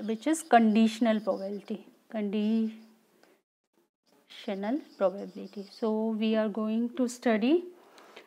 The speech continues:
this in this chapter, but lots of problems are there. We have to do lots of problems. So just these are the terms we, uh, need to know through this chapter, and the,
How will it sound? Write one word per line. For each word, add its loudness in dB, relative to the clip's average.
this 4
in 0
this 2
chapter, 4
but 6
lots 8
of 8
problems 8
are 4
there. 2
We 0
have -6
to -4
do -4
lots -2
of -4
problems. 0
So -4
just -6
these -2
are 8
the 2
terms 2
we, -4
uh, 0
need -2
to 2
know 2
through -4
this 0
chapter, 0
and -2
the, 4